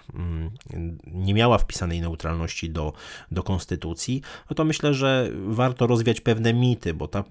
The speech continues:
mówi się bardzo często, że Szwecja czy Finlandia prowadziły politykę neutralną. No oczywiście, że nie prowadziły żadnej polityki neutralnej. Formalnie były zwyczajowo, mm, zwłaszcza Szwecja od dziewiętnastego wieku była państwem zwyczajowo neutralnym, natomiast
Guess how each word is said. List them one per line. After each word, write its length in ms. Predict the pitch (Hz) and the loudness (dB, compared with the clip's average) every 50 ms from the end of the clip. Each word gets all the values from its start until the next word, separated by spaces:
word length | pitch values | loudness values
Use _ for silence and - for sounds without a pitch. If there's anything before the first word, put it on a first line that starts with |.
| - - | -10 -8
mówi 500 | 78 90 92 90 90 101 107 98 98 98 | -6 -4 -4 -2 0 2 2 2 2 0
się 120 | - 95 | -2 -2
bardzo 220 | 90 92 87 92 | -2 -2 -2 -4
często, 360 | 85 - 107 113 107 - - 92 | -4 -2 -2 -2 -2 0 -2 -2
że 120 | 87 85 | -2 -2
Szwecja 420 | - - - 101 - - 95 85 | -2 0 0 -2 -2 0 -2 -4
czy 160 | - - - - | -4 -4 -6 -6
Finlandia 480 | - 92 87 90 98 104 101 98 87 | -4 -2 0 2 2 2 2 0 -2
prowadziły 420 | - 85 82 87 85 82 90 92 90 | -2 -2 -2 -2 -2 0 0 0 0
politykę 480 | - 92 90 90 87 104 - - 95 | 0 -2 -2 -2 -2 -4 -2 -2 -2
neutralną. 640 | 90 95 95 92 92 - 98 90 87 80 69 - - - | 0 0 -2 -2 -2 0 0 0 0 0 -2 -6 -8 -10
No 60 | - | -10
oczywiście, 380 | - - 185 180 - - - 123 | -10 -6 -4 -4 -2 2 2 4
że 160 | 101 107 101 | 6 6 4
nie 140 | 101 98 95 | 4 4 2
prowadziły 500 | - 101 95 92 90 87 90 87 87 85 | 2 0 0 0 0 0 0 -2 -2 -2
żadnej 260 | 82 80 80 82 85 | -2 -4 -4 -6 -8
polityki 500 | - - 85 85 - - - - 85 80 - - - - - - - - - | -6 -8 -8 -8 -8 -10 -10 -8 -8 -10 -10 -10 -16 -16 -16 -16 -12 -4 0
neutralnej. 640 | 95 98 92 90 90 - 92 95 107 117 127 117 101 | 2 2 2 0 -2 0 2 4 4 6 6 4 2
Formalnie 640 | - - 101 92 92 104 110 113 104 98 90 82 - - - - - - - | 2 2 2 4 6 6 6 6 6 4 2 0 -2 -6 -12 -18 -10 -4 -2
były 220 | 95 95 92 92 | 0 2 2 2
zwyczajowo, 640 | 87 90 87 98 - 107 98 101 107 98 92 85 - - - | 2 2 0 2 2 4 4 4 4 2 0 -2 -6 -8 -10
mm, 640 | - 71 67 - - 55 - - - - 73 78 87 | -8 -8 -8 -8 -10 -12 -12 -12 -10 -8 -6 -6 -4
zwłaszcza 360 | 90 - 92 92 - - 92 | -2 0 0 0 0 0 -2
Szwecja 500 | - - - 143 143 - - 104 78 78 | -2 4 4 4 4 4 2 -2 -2 -2
od 120 | 78 78 | -4 -4
dziewiętnastego 640 | 80 87 87 87 - 85 87 - - - 87 92 87 | -4 -2 -2 -2 -2 -4 -6 -4 -4 -6 -4 -2 -2
wieku 220 | 90 92 - - | -2 -2 -2 -2
była 200 | 87 82 85 85 | -4 -4 -4 -4
państwem 380 | - - 92 85 - - 87 82 | -4 -4 -4 -4 -4 -4 -4 -4
zwyczajowo 580 | 90 87 101 - - 101 110 120 117 101 92 87 | -2 -2 -2 -2 0 2 4 4 4 4 2 0
neutralnym, 640 | 87 85 82 82 - - 82 78 82 95 123 147 | -2 -4 -4 -6 -8 -6 -6 -4 -4 -4 -4 -2
natomiast 480 | 143 139 - - 127 123 123 123 - | -2 -2 0 0 0 2 0 0 -2